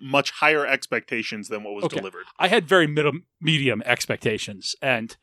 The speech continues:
Speaker 2: there is a bit where Icarus literally flies into the sun, and that sucks. But I also get to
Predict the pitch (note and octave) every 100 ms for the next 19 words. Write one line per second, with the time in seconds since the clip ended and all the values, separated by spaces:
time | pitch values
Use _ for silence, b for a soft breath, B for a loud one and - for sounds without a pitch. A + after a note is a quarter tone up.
0 | _ _ E3+ F3 E3 D#3 E3 D#3 C#3 C#3
1 | D#3 B2+ B2 C3+ C#3+ C3+ - D3 C#3 B2
2 | A#2+ A#2 G#2+ C3 G#2 G2+ A2 A2+ - F#2+
3 | - - D3 D3 D#3+ E3 D#3 -